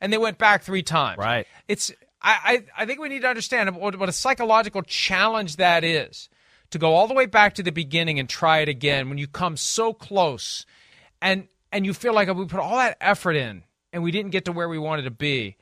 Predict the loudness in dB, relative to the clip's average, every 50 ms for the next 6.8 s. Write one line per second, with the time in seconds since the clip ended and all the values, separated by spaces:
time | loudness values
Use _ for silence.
0 | _ _ _ _ _ -14 -12 -12 -10 -8 -8 -6 -6 -4 0 2 2 2 2 0
1 | -2 -2 -2 -2 -2 -4 -6 -8 -10 -12 -14 -16 -12 -10 -6 -4 -2 0 2 4
2 | 6 6 4 4 0 -2 -2 -2 -2 -2 -4 -4 -4 -4 -6 -6 -4 -4 -4 -4
3 | -6 _ _ _ _ _ _ _ _ _ _ _ _ _ _ _ -8 -8 -6 -6
4 | -4 -2 -2 -2 -2 -4 -6 _ _ _ _ _ _ _ _ _ _ _ _ _
5 | -2 0 2 4 4 4 4 2 0 0 -4 -6 -10 _ _ _ _ _ _ -12
6 | -12 -8 -6 -4 -4 -2 0 2 4 4 6 4 4 2 0